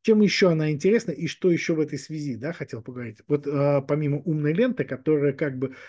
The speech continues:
ограничивает вашу, ваши охваты, она отбирает, э, какое-то количество вашего контента, ну, от-, отбирает какое-то количество ваших подписчиков, которым показывает контент,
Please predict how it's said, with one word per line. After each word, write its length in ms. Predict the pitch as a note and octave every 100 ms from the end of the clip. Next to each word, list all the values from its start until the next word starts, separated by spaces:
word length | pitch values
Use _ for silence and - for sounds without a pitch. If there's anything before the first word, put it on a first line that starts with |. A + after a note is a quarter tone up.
| -
ограничивает 720 | D3 C#3+ E3 F3 - C3 A2+ B2
вашу, 380 | B2 - A2+ A#2+
ваши 380 | A#2+ B2+ -
охваты, 580 | C3 - C3 A2 G#2 G#2 -
она 400 | B2 B2+ C#3 C#3
отбирает, 640 | B2 B2 C3+ C#3 B2+ A2+ _ -
э, 520 | B2 A#2+ A#2+ A#2+ A#2+ A#2+
какое-то 360 | C3 C3+ B2+
количество 340 | A#2+ B2 A2+ C#3
вашего 200 | - D3
контента, 400 | E3 E3+ G#3+ D#3
ну, 120 | F#3+
от-, 220 | E3+ -
отбирает 400 | G#3 D#3 G3+ B3
какое-то 200 | - E3+ -
количество 420 | D#3+ C#3+ - D3 - - -
ваших 220 | C#3+ -
подписчиков, 440 | D3+ E3+ - B2
которым 320 | D3+ C#3+ C#3+ -
показывает 540 | E3 C4+ G#3+ F3 F3+
контент, 380 | - C3 - A2